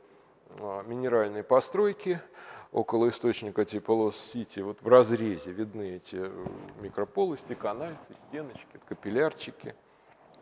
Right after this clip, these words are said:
Соответственно, есть группа исследователей, которые именно с этим типом гидротермальных источников связывают зарождение жизни. Но, кстати говоря, пористые минеральные постройки встречаются и около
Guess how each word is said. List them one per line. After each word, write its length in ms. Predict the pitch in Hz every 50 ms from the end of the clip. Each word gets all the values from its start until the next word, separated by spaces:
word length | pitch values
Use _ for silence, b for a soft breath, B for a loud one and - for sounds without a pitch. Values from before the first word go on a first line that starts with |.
| - - - - - - _ _ - - - - - - - _ _ _ _ B B B B B B B -
Соответственно, 460 | - - - - 269 - - - 151
есть 280 | 131 127 160 202 180 156
группа 720 | 120 113 113 135 147 170 - - - 165 147 131 113 - - -
исследователей, 760 | 107 117 107 - - 120 147 170 175 156 135 - 120 120 110
которые 500 | - - 110 - 131 131 135 131 123 101
именно 380 | - 135 139 135 131 135 135 135
с 120 | - -
этим 360 | 143 113 104 - - 101 98
типом 460 | - - - 110 101 - - 95 92 - B B B B B B B B B B B B B _ _ -
гидротермальных 800 | - 98 107 101 98 104 113 - 113 113 113 107 104 104 110 -
источников 500 | 143 - - 220 214 - 175 156 - 127
связывают 540 | - - 127 147 151 147 139 139 131 120 101
зарождение 580 | 113 104 110 104 - - 127 123 120 120 113 104
жизни. 380 | 92 101 104 95 85 90 98
Но, 100 | 101 113
кстати 300 | - - - 180 175 -
говоря, 340 | 123 143 139 139 143 151 143 131
пористые 540 | - 160 170 170 151 135 - - 139 135
минеральные 560 | 131 127 127 131 127 135 139 131 123 123 120 117
постройки 640 | - 120 120 120 - - 165 190 190 180 - -
встречаются 880 | 120 - - 117 113 117 - - 147 151 147 139 127 - - - 120 113
и 240 | 110 117 123 131 120 B B B B B
около 560 | - 127 123 - - 117 113 113 113 117 113